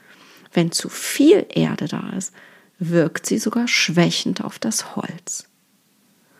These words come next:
Holz, das mit Erde beschäftigt wird, kann nicht mehr so stark wachsen. Und für Metall besteht keine Notwendigkeit, das Holz zu, zu zerstören.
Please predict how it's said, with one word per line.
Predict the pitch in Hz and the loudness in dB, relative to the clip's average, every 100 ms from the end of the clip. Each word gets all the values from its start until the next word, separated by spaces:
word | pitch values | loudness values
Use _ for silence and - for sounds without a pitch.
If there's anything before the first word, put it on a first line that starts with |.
| - - - - - _ | -20 -20 -20 -20 -20 _
Holz, | - 240 294 381 - - - - | 2 6 6 4 0 -8 -8 -4
das | 185 - | -2 -2
mit | 165 - _ | -4 -6 _
Erde | - 269 294 294 302 302 _ _ _ - | 6 6 6 2 0 -2 _ _ _ -2
beschäftigt | 233 - 202 - 147 - - | 0 4 2 2 -6 -6 -10
wird, | 170 - - _ _ _ _ - | -10 -10 -14 _ _ _ _ -10
kann | - 160 | -4 0
nicht | 170 196 - - | 2 0 -2 -2
mehr | 226 | 0
so | 233 190 | 0 -2
stark | - - 165 - - - _ - | -2 0 -2 -4 -8 -16 _ -2
wachsen. | 175 160 - - - _ _ _ - - - - | 0 0 -4 -8 -10 _ _ _ -20 -20 -20 -8
Und | - 180 | -4 -4
für | - 143 | -4 -6
Metall | 156 - - - 165 190 269 302 - _ _ | -6 -8 -8 -2 2 4 2 0 -10 _ _
besteht | 180 - 131 - - | -6 -4 -4 -6 -6
keine | - 170 196 - | -2 0 2 4
Notwendigkeit, | 262 254 254 - 175 180 185 190 - 185 190 185 - | 4 2 -2 0 2 2 0 -4 -4 -2 -2 -6 -14
das | - 165 - - | -10 -10 -6 -4
Holz | 160 - - | -2 -2 -6
zu, | - 190 | -6 -8
zu | - - - - - | -10 -12 -14 -6 -2
zerstören. | - - 175 175 - - 151 156 - - | -2 -2 -2 0 -2 0 0 0 -6 -12